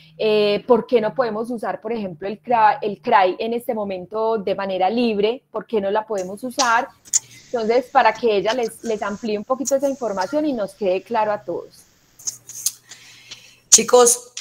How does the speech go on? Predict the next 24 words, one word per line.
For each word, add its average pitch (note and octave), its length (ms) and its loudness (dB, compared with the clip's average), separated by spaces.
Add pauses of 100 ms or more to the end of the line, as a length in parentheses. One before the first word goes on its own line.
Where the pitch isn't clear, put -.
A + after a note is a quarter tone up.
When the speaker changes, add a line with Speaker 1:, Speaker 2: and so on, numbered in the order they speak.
(160)
Speaker 2:
hace A3+ 480 2
un, A3 520 -10 (440)
desde F3+ 180 -10
el F#3 100 -12
mes F#3 180 -10
de A3+ 100 -4
agosto A3+ 960 -2
ya F3+ 140 -8
les F#3+ 300 -4
habíamos, F#3 840 -8
eh, E3 1000 -16 (360)
ya E3+ 40 -20
les F3+ 140 -12
habíamos F3 380 -14
contado F#3+ 720 -10 (520)
que - 160 -14
las F3+ 240 -8
cuatro A#3 560 -4
aulas A3+ 460 -4
que - 120 -18
están F3+ 360 -2
en G#3 140 -12
el G#3 120 -12
pasillo, F#3+ 680 -4